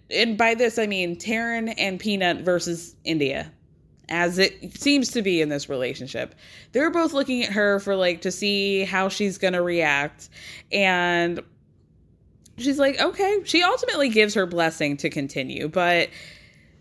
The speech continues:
she's like, "You know what? I just think we should take our time because we are happy with the, uh, dynamic that we're in now." That's what Taryn says. And I think this might be how Taryn strikes back.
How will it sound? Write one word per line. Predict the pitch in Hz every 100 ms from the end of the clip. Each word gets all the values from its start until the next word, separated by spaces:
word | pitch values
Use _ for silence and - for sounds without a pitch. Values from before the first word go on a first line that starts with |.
| _ -
she's | 262 262
like, | 285 277
"You |
know | 285 277
what? | -
I | 285
just | 311 320
think | - 285 277 - _ _
we | 202 208 220
should | - 214
take | 220 196
our | 208 208
time | 196 175 175 175
because | 175 180 165
we | 170 196
are | 196 190 190
happy | 175 175 170 180 175 170
with | 175 170 165 -
the, | 170 165 156 156 151 - - - - -
uh, | 185 165 160 156 147 143 -
dynamic | 202 185 180 170 165 160
that | 170 160
we're | 160
in | 147 151
now." | 143 98 62
That's | 175 247 -
what | 214
Taryn | - 180 147 107 -
says. | - - -
And | 254
I | 330 403
think | 453 330 254
this | 240 247
might | 233 214 170
be | - 175 170 - -
how | 185 185
Taryn | - - 180 175 170 165
strikes | 160 165 147 -
back. | 123 - - -